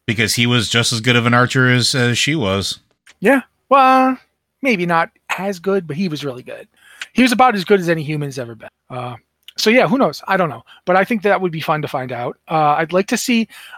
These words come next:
Speaker 2: I wanna see Varisa, I wanna see Varisa's kids.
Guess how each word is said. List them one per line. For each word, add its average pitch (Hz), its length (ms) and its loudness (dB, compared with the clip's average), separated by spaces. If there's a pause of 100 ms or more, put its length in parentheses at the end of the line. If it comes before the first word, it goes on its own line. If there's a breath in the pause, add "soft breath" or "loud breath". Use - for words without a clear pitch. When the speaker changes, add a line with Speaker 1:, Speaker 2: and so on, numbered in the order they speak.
Speaker 2:
I 185 80 2
wanna 277 180 4
see 302 160 0
Varisa, 220 400 0
I 190 80 0
wanna 214 180 0
see 240 160 -4
Varisa's 185 520 -2
kids. 170 640 -8